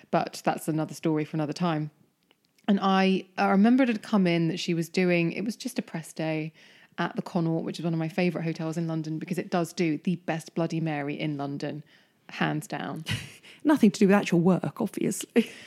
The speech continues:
Speaker 2: <laughs>
Speaker 1: I always, every, everyone who ever does travel reviews, you might have this, we'll come back to Bette Midler, but everyone who does any kind of travel reviews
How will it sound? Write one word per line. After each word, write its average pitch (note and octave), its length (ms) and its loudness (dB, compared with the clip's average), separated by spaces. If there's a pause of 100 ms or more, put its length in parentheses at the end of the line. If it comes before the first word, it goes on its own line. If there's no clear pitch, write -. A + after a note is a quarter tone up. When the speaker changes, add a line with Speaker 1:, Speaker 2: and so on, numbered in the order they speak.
Speaker 2:
<laughs> - 580 0
Speaker 1:
I A#3 160 4
always, A#3+ 260 4 (460)
every, B3 280 4 (160)
everyone C4+ 300 6
who C4 120 8
ever A#3+ 140 4
does G#3+ 180 2
travel G3 280 4
reviews, D3+ 340 0
you F3+ 120 2
might E3+ 160 2
have E3 160 0
this, D#3 140 -4
we'll F3 100 0
come F#3+ 140 4
back - 140 0
to - 60 -10
Bette D#3+ 180 -4
Midler, D#3+ 260 -4
but - 140 -10
everyone A3 360 4
who G#3+ 100 6
does G3 140 4
any F#3+ 160 4
kind G3 160 2
of F#3+ 60 2
travel F3+ 300 0
reviews D3 500 -2